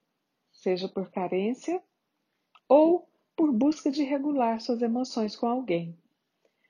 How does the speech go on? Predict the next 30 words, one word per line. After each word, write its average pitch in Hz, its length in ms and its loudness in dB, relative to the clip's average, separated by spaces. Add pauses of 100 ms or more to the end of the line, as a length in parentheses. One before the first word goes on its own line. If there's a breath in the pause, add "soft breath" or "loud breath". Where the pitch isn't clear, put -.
(340)
O - 80 -2
primeiro 320 420 6
ponto 226 340 0
a 202 40 4
observar 196 800 -4 (280 soft breath)
é 208 120 4
o 220 60 4
que 220 120 -6
todos 311 380 2
sabemos: 165 800 -6 (140)
comportamento 202 1000 -2
é 285 100 2
também 247 520 -2
comunicação. 214 1040 -4 (460)
Mas 190 200 -2
um 196 100 0
detalhe 233 460 4
importante 240 760 2
que 302 120 2
diferencia 262 720 2
as 202 100 -4
pessoas 196 600 -2
no 185 200 -2
transtorno 185 640 -4
do 180 120 0
espectro 180 640 -4
do 175 100 -2
autismo 185 600 -4
das 170 220 -2
demais 202 680 -2